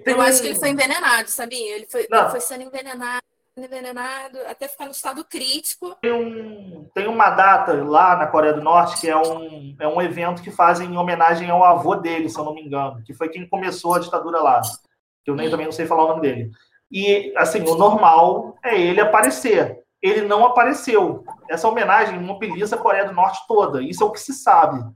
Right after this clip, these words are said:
Speaker 1: né?
Speaker 2: Aham.
Speaker 1: E, mas só que lá a informação é muito louca, assim. Tanto é que estavam falando da irmã dele. Por exemplo, a, a, o mundo não conhece os filhos dele.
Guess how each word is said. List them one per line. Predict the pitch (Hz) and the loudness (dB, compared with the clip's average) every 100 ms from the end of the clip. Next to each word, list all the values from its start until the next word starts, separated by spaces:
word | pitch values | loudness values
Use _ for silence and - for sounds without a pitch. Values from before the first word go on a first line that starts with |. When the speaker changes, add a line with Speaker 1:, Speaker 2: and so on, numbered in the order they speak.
| _ _ 143 | _ _ -6
Speaker 1:
né? | 151 180 - _ - | -4 -4 -8 _ -12
Speaker 2:
Aham. | 254 240 247 - | -2 -2 -2 -8
Speaker 1:
E, | 180 - - | -16 -12 -8
mas | - | -4
só | 320 | -4
que | 320 | 0
lá | 277 302 | 4 4
a | |
informação | - 339 311 285 302 294 | 2 -2 0 0 0 0
é | |
muito | 294 320 | 0 -4
louca, | 339 247 294 294 202 | 0 2 4 2 2
assim. | - 190 175 - - - | -4 -10 -12 -14 -14 0
Tanto | 208 233 | 4 4
é | |
que | 247 | 4
estavam | 277 277 | 4 4
falando | 269 247 254 | 6 6 6
da | 240 | 4
irmã | 226 208 214 | 4 0 -2
dele. | 214 185 233 262 139 117 - _ _ | 0 4 6 6 2 -4 -10 _ _
Por | - 254 | 2 4
exemplo, | 262 233 196 - - - | 4 2 0 -10 -16 -8
a, | - 180 156 - | 0 2 4 2
a, | - - - | -2 -6 -8
o | |
mundo | 202 208 254 285 | -2 0 2 2
não | 277 | 0
conhece | 277 302 277 277 - | 0 2 2 0 -2
os | 226 | -10
filhos | - 214 202 | -10 -8 -6
dele. | 170 160 135 123 | -2 0 0 -4